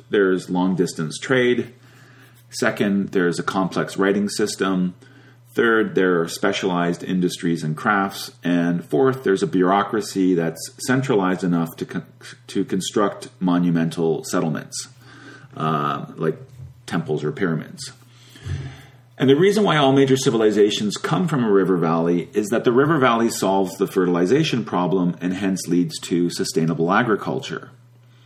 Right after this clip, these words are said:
However, before I explain why river valleys solve the fertilization problem, I should point out that there are other pathways to civilization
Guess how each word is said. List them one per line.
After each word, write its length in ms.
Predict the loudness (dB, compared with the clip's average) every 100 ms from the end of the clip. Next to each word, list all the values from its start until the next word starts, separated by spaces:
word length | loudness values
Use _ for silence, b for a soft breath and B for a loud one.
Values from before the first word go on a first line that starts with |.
| b b -2
However, 380 | 0 2 2
before 400 | 0 -2 0 0
I 40 | 0
explain 440 | -2 -4 -2 0
why 140 | 2 2
river 280 | 4 4
valleys 540 | 4 2 2 0 -2 -10 -16
solve 400 | -4 -2 0 0
the 160 | -2
fertilization 720 | -2 -2 0 2 2 0 0 -4
problem, 480 | -2 0 0 -2 -4 B B B B
I 140 | B 0
should 240 | 0 -2
point 240 | -2 -2 0
out 200 | 0 -2
that 140 | -2
there 200 | 2 2
are 160 | 0 0
other 200 | 0 0
pathways 600 | 0 -4 -2 0 0 0
to 100 | -4
civilization 1040 | -2 0 0 2 2 0 0 -2 -2 -4